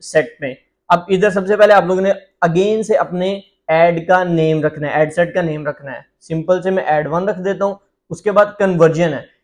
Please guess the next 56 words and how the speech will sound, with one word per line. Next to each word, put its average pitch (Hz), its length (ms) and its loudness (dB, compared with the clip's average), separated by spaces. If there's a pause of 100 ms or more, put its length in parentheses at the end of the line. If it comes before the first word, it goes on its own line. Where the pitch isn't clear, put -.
(120)
Conversion 190 460 4
में 233 120 0
आप 185 140 4
लोगों 190 160 0
ने 202 80 0
make 170 260 0
sure 214 160 2
करना 185 220 -2
है 202 120 2
website 175 520 2
ही 185 180 -2
selected 170 440 -4
हो 147 120 0 (140)
पहला, 151 240 2
क्योंकि 170 220 -4
हम 190 140 0
अपनी 196 200 -2
website 160 440 2
पे 165 60 0
sales 156 280 -4
generate 147 300 -6
करने 139 220 -10
वाले 127 220 -4
हैं। 127 120 -16 (320)
उसके 185 180 -2
बाद 208 200 4
नीचे 180 280 0
scroll 202 300 0
down 214 180 0
करना 190 240 0
है, 196 140 -2
इधर 190 220 0
performance 190 720 -2
goal, 151 280 2 (300)
इधर 180 140 4
आप 208 120 6
लोगों 208 120 0
ने 208 40 2
इसे 202 160 -2
drop 170 280 6
down 208 200 4
करना 185 200 2
है 202 60 6
और 196 160 0
make 170 220 -2
sure 220 140 -2
करना 175 220 -2
है 185 60 0
कि 208 100 0 (120)
maximize 185 640 -4
number 165 320 0
of 185 180 0
conversion 160 540 -2
ही 175 180 -4
selected 160 460 -6
हो। 156 180 0